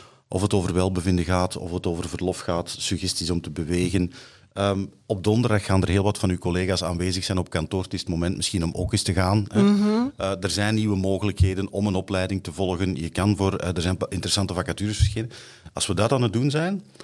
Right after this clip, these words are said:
Speaker 1: dan kan H R ook de rol opnemen om leidinggevenden te gaan ondersteunen,
Speaker 2: Ja.
Speaker 1: om met die teams aan de slag te gaan. Wat hebben jullie nodig?
Speaker 2: Mhm.
Speaker 1: Eh, en vooral zich ook te gaan bekommeren om dan de superhuman,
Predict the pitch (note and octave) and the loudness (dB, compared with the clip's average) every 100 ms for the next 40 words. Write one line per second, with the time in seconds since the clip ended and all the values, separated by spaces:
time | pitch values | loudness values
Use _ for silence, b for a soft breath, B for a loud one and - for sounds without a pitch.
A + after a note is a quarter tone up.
0 | B B G2+ F#2 F#2 F#2+ F2 - D#2 F#2 | B B -2 0 2 2 0 -2 0 0
1 | A#2 A#2 G2+ G#2 B2+ A#2+ B2+ C3 B2+ - | 2 2 2 2 0 0 2 2 0 -2
2 | F#2+ E2+ F2 E2 D2 D#2 F2+ G#2+ - A#2 | 0 2 2 0 -4 -4 -4 -4 -6 -6
3 | A#2 A#2+ A#2 - G3 G3 G3 - F#2+ F2+ | -6 -6 -8 2 4 6 4 2 -2 -2
4 | - - A2 A#2 D2 G#2 F#2+ - G#2 - | -8 -4 -2 -2 -2 -2 -2 -4 -6 -6
5 | A2 G#2+ G2+ E2+ E2 D#2 D#2 D#2+ G#2+ C#3+ | -6 -6 -4 -6 -6 -4 -4 -4 -4 -8
6 | - - G3+ F#3+ F#3+ F#3 F3+ F2+ - - | -12 2 4 6 4 2 0 0 -2 -2
7 | F2+ E2+ F#2+ A#2+ A#2 A#2+ F2+ F2+ D#2+ G2 | -2 -2 -2 -2 -6 -6 -6 -4 -6 -6
8 | A2+ - - F2 E2 E2+ - - G2+ F#2+ | -6 -6 -6 -6 -4 -8 -6 -6 -4 -6
9 | - G2 G2 B2 | -6 -2 0 0